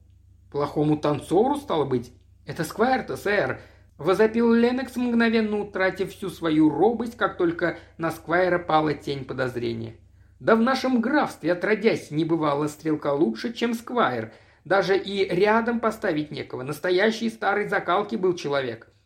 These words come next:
Когда его звали охотиться на ручных фазанов, он, бывал, говорил: «Это всё равно, что стрелять на птичьем дворе». А как его собаки птицу подымали, пойти на охоту без хорошей собаки ему было всё равно, что без ружья.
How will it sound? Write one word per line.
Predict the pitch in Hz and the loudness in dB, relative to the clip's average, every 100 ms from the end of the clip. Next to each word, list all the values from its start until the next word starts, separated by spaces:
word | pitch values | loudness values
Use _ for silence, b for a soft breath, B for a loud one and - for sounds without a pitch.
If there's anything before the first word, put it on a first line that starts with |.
| _ | _
Когда | 156 185 214 | -4 2 4
его | 208 208 | 6 4
звали | 175 208 202 | 4 0 0
охотиться | 202 180 - 185 180 156 - 156 139 B _ | -2 -4 0 -2 -2 -10 -4 -4 -4 B _
на | 147 | -4
ручных | 147 147 - 147 | -4 -6 -6 -6
фазанов, | - 135 123 143 196 247 | -2 -2 0 0 0 -2
он, | 175 143 | -2 -2
бывал, | 139 139 | 0 0
говорил: | 135 143 147 165 - B _ - | 0 2 4 4 2 B _ -14
«Это | 135 151 | -10 -6
всё | - 175 175 | -2 0 2
равно, | 165 160 190 | 0 0 -2
что | 180 175 | -2 -4
стрелять | - 170 165 190 - | 0 2 2 2 -2
на | 170 | -6
птичьем | - 214 - 185 | -6 -6 -4 -2
дворе». | 180 214 220 - - _ _ _ _ _ | 0 2 0 -4 -18 _ _ _ _ _
А | 127 | -8
как | 143 120 | -6 -6
его | 127 | -8
собаки | 127 135 135 131 - | -4 -2 0 -2 -8
птицу | - 240 269 - 160 | -8 -4 -4 -2 -2
подымали, | 160 151 165 156 135 135 - B B _ | 0 0 0 -2 -4 -6 -8 B B _
пойти | 156 160 226 | -6 0 2
на | 226 | 2
охоту | 185 254 285 220 | 0 -2 -2 -4
без | 180 | -6
хорошей | - 165 214 196 | -2 0 0 -2
собаки | - 143 147 233 214 | -6 -4 -2 -2 -2
ему | 156 143 196 | -2 -2 0
было | 160 190 185 | 2 2 2
всё | 175 151 | 0 -4
равно, | 135 131 160 | -4 -2 -4
что | - 151 | -4 -6
без | 143 139 | -6 -8
ружья. | 131 123 117 113 185 156 | -6 -6 -6 -2 0 0